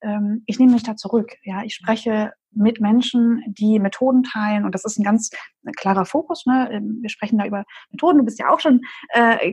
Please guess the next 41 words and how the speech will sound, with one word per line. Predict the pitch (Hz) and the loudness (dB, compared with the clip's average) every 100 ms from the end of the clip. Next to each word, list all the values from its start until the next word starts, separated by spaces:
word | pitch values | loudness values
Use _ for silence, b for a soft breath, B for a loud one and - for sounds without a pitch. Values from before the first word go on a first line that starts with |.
| 220 | -2
Gast | 226 233 - | -2 -2 -4
gewesen. | 220 214 214 214 | -2 0 0 0
Und, | - 196 196 - | 0 -2 -4 -6
ähm, | 190 190 185 190 _ _ _ _ _ _ - 269 | -4 -2 -2 -4 _ _ _ _ _ _ -12 -4
ich | 226 | 2
nehme | 220 214 | 4 6
mich | 240 | 4
da | 247 220 | 2 -6
zurück, | 208 233 269 | -2 -2 -2
weil | 190 | -4
ich | 196 | -6
einfach, | 202 208 - - | -6 -6 -8 -12
ähm, | 202 196 220 - 254 _ - | -8 -6 -6 -10 -12 _ -6
gar | 190 | -2
nicht | 196 - 233 | -2 -4 -2
mich | 214 | -2
da | 214 | -2
in | 202 | -2
den | 202 | 2
Vordergrund | 254 269 240 208 | 2 2 0 -2
stellen | - 190 | -2 -2
will, | 185 | 0
genauso | 185 185 226 220 214 | 0 2 4 2 0
wie | 196 | 0
Workshop-Macher | 208 - - 202 - 214 233 | -2 -6 -8 -8 -6 0 2
auch, | 196 175 | 2 0
sondern | - 185 185 | -6 -4 -4
es | 190 | -6
ist | - | -8
eher | 196 196 | -4 -2
der | 196 | -2
Rahmen, | 190 196 196 185 180 B B B B 202 | 0 2 4 4 0 B B B B 0
ähm, | 180 180 185 196 - | 2 2 0 -2 -2
den | 196 | 0
ich | 196 - | 0 2
da | 190 | -4
biet-, | - 190 - 185 202 | -2 -6 -4 -8 -2
bieten | 220 214 185 | 0 2 0
möchte | 185 - 196 | -2 -4 -4
und, | 196 190 - - | -2 -2 -4 -6
ähm, | 190 | -4